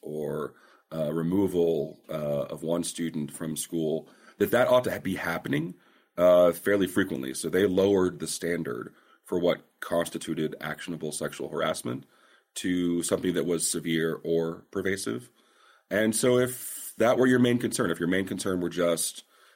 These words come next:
finding every potential instance of what arises to a federal civil rights violation, that would be what you do. On the other hand,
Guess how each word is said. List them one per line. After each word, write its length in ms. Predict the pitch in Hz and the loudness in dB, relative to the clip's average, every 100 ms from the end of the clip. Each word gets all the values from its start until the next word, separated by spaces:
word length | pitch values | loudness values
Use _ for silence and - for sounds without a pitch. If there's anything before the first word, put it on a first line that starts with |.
| _ | _
finding 440 | - 98 98 95 | -2 2 2 2
every 380 | 92 92 92 95 | 0 0 0 0
potential 680 | 95 - 98 85 90 87 - | -2 -4 -4 -2 0 0 0
instance 640 | 87 82 - 76 78 - - _ _ _ - | -4 -4 -6 -8 -8 -10 -16 _ _ _ -8
of 680 | 80 80 78 76 78 78 - _ _ _ | -4 -2 -2 -4 -6 -10 -18 _ _ _
what 260 | 90 90 - | 2 2 2
arises 500 | 85 85 87 90 82 | 0 2 2 0 -4
to 180 | - 85 | -2 -2
a 60 | |
federal 540 | 76 - 87 92 95 98 | -2 0 0 2 2 0
civil 320 | - 90 87 | -4 -4 -2
rights 340 | 85 82 - - | 0 -2 -4 -4
violation, 760 | 80 82 107 139 - 73 78 _ _ _ - - | -2 0 -2 -4 -8 -10 -12 _ _ _ -12 0
that 220 | 92 - | 2 2
would 120 | 95 | 0
be 240 | 90 87 | 0 0
what 220 | 82 82 80 | 0 -2 -4
you 80 | |
do. 260 | 87 117 104 - _ | -4 -2 -2 -8 _
On 140 | - 90 | 0 4
the 80 | 113 | 4
other 160 | 151 | 4
hand, 340 | 101 87 135 | 2 2 0